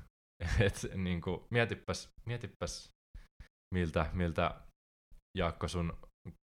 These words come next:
tulevaisuus kahdenkymmenen vuoden päästä näyttää, kun sä <laughs> käyttäydyt tälleen, et sulle ei välttämättä oo duunia.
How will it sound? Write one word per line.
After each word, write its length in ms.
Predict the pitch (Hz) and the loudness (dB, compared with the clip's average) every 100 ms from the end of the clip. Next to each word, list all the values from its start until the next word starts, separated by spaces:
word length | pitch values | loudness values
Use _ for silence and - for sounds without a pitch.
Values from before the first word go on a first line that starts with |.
| _ - - | _ -14 -4
tulevaisuus 580 | - 98 80 82 - 85 | 6 8 8 6 2 -2
kahdenkymmenen 640 | - 87 80 76 73 76 | 2 2 2 -2 -4 -6
vuoden 300 | - - 82 | -8 -6 -6
päästä 360 | 85 82 82 - | -4 -6 -6 -8
näyttää, 380 | 85 82 - - | -8 -8 -10 -10
kun 100 | 85 | -8
sä 160 | - - - - | -8 -6 -6 -8
<laughs> 260 | - - - | -18 -8 -2
käyttäydyt 500 | 87 73 87 80 78 | 0 2 2 2 -2
tälleen, 360 | - 87 78 69 | 0 2 2 -2
et 80 | - - | -6 -10
sulle 240 | 139 107 | -4 -2
ei 60 | 92 | 0
välttämättä 540 | 117 - 85 80 - | 0 0 -2 0 0
oo 60 | 80 | 0
duunia. 400 | 90 80 71 67 | 2 2 0 -6